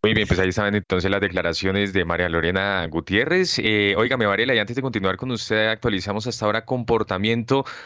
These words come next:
del dólar. Se cotiza en promedio sobre los cuatro mil novecientos cuarenta y nueve pesos con cuarenta y siete centavos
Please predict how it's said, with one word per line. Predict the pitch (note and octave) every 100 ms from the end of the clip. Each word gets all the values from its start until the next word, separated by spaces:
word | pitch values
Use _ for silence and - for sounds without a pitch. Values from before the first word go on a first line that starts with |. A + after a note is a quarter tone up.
| -
del | E2 E2 D#2+
dólar. | D2+ F#2+ A2+ -
Se | F#2
cotiza | F2 - G#2 -
en | G#2
promedio | F#2 D#2+ F2+ G2+
sobre | - E2+ D#2+ D#2+
los | D#2+ -
cuatro | F2+ E2+ D#2+
mil | G2+ C3+
novecientos | B2+ F#2+ - A2 A2+
cuarenta | G2 D#2 D#2+
y |
nueve | F2 G2+
pesos | - G#2 -
con | C3+
cuarenta | G#2+ F2+ E2
y | D#2+
siete | G#2 G2+
centavos | G2+ E2+ F2 F#2 G#2